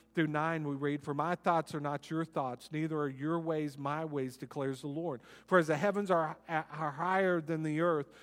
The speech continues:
so are my ways higher than your ways, and my thoughts than your thoughts."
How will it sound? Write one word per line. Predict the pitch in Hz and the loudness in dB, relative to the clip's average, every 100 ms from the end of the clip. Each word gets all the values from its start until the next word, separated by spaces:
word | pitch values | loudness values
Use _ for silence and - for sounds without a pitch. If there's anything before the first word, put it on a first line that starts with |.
| - | -18
so | - 202 202 208 | 2 6 6 6
are | 175 160 | 4 2
my | 160 170 190 | 2 2 4
ways | 202 175 160 147 147 | 2 4 2 2 -4
higher | - 180 196 170 156 | -6 -2 0 2 0
than | 151 160 | -2 0
your | 180 214 | 2 2
ways, | 180 139 120 123 | 2 0 -2 -6
and | 143 | 0
my | 160 190 | 0 0
thoughts | 208 185 156 160 - | -2 0 2 0 -4
than | - 165 170 | -2 -2 0
your | 190 220 | 0 0
thoughts." | 220 147 - - - | -2 -6 -6 -16 -20